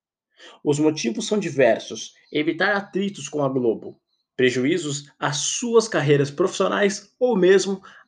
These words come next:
ações judiciais. No caso das vítimas de assédio sexual, em particular, a razão mais frequente para manter o anonimato é a ojeriza que sentem de reviver, agora publicamente,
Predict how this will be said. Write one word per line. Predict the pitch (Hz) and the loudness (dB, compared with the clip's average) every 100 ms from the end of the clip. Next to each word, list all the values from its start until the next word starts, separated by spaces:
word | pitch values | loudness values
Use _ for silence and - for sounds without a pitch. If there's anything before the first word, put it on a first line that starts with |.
| - | -2
ações | 208 - - 156 170 170 - | -2 -2 -2 2 2 0 -6
judiciais. | 151 165 - - 143 - - - - _ _ _ _ _ _ _ _ _ _ | -8 -6 -6 2 2 2 -8 -18 -20 _ _ _ _ _ _ _ _ _ _
No | 127 | -4
caso | 123 120 117 | 0 0 0
das | 101 104 | -6 -4
vítimas | 151 165 139 113 110 - | 0 0 -2 -6 -10 -16
de | 123 | -8
assédio | 113 - 131 127 - - | -6 0 0 0 -2 -12
sexual, | - - 175 170 131 123 135 113 - _ | -10 0 2 2 2 4 4 4 -4 _
em | 127 139 | -6 -4
particular, | 120 - 123 139 143 - - - - | -4 -2 2 2 2 -4 -20 -20 -6
a | 185 | -2
razão | 190 175 196 | 2 2 2
mais | 180 202 247 226 | 2 2 2 0
frequente | - 160 147 147 127 - | -4 -4 0 0 0 -2
para | 127 | -4
manter | 120 113 113 156 | -2 -4 -4 0
o | 143 | 2
anonimato | 127 120 117 139 - - - - - - | 0 -2 0 0 0 -6 -18 -18 -20 0
é | 160 | 4
a | 180 170 - - | 6 4 0 -2
ojeriza | 208 202 214 208 190 113 104 | 2 4 4 2 0 0 -4
que | 151 | -8
sentem | 147 196 226 208 151 | -2 0 0 -2 -4
de | 139 135 | -2 -2
reviver, | 127 170 165 151 120 107 - _ _ _ | -2 0 2 2 0 -2 -4 _ _ _
agora | - 120 117 113 - - | -8 -2 0 0 -4 2
publicamente, | 254 240 - 170 147 156 - - | 2 4 2 2 2 0 -4 -12